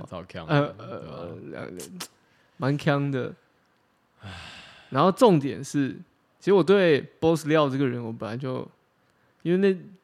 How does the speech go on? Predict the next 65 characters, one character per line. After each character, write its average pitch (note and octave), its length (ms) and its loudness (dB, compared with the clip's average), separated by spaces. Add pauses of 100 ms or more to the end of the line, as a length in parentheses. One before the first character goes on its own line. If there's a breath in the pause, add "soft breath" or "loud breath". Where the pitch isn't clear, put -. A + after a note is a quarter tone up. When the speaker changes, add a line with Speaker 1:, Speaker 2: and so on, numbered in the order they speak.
(120)
Speaker 2:
是 - 220 -18
前 B2+ 460 -6
年 D3 160 -4
嘛， - 260 -12
还 C#3 100 -8
是 B2+ 80 -4
今 A#2+ 300 -6
年， D#3 240 -10 (1300)
就 D3 80 -10
开 D3+ 160 -4
始 C#3+ 80 -6
有 B2 60 -4
一 C3+ 60 -6
股 B2 160 -10
旋 C3 340 -2
风， B2+ 340 -4
就 C3 160 -8
是 C3+ 120 -6
因 C3+ 100 -6
为 C3+ 80 -6
他 C3+ 140 -4
Speaker 1:
对 C#3 80 0
啊， C#3 180 0
因 D3+ 140 0
为 D#3 60 0
他 C#3+ 120 -2
打 F2+ 260 -4
龟 G#2 280 -4
之 G2 240 -8
后 F#2+ 220 -8
嘛， F#2 200 -18 (100)
对 - 20 -20
不 C3 60 -8
对？ G2+ 100 -6
Speaker 2:
对。 - 100 -14 (400 soft breath)
可 C#3+ 160 -2
是 F3+ 60 0
重 F3 240 -2
点 B2+ 140 -2
来 A#2+ 200 -6
了， G#2+ 160 -10
好， A#2+ 280 -4
当 D#3+ 160 0
然 D#3+ 100 0
这 D#3+ 120 0
个 D#3+ 80 2
对， D#3 240 2
可 B2+ 120 -2
能 B2 180 -4
对 C3+ 360 0 (480 soft breath)
赛 C#3+ 240 -2
车 C3+ 460 -2
业 D3+ 480 -2
或 C#3 100 -6
是 C3+ 80 -4
赛 C3 200 -4
车 B2+ 160 -4
界 B2 220 -4
来 A#2 180 -8
说， B2+ 180 -10
可 B2 80 -8
能 B2 160 -8
是 C3 80 -10
一 B2+ 80 -8
件 B2 340 -8